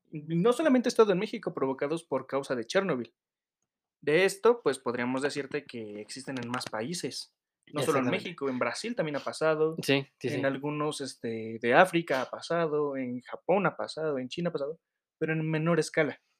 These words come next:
Speaker 2: Ujú. No, el de México sí, sí, un
Speaker 1: El de México superó por mucho al de Chernobyl,
Speaker 2: Sí,
Speaker 1: ya
Speaker 2: ¿no?
Speaker 1: que fue en todo el
Speaker 2: <laughs>
Speaker 1: país.
Speaker 2: S-, sí, casi, casi.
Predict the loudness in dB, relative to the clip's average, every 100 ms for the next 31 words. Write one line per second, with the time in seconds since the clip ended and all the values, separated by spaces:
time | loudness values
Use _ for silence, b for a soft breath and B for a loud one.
0 | _ _ _ _ _ -8 -6 -6 0 8
1 | 10 10 6 4 0 -2 0 0 0 -4
2 | -8 -8 0 2 2 0 0 -2 0 0
3 | 0 -2 -2 -2 -2 -2 -4 -6 -2 4
4 | 6 8 6 4 2 8 8 12 12 12
5 | 12 12 4 4 6 2 -2 -12 -4 -2
6 | 4 4 4 2 0 -2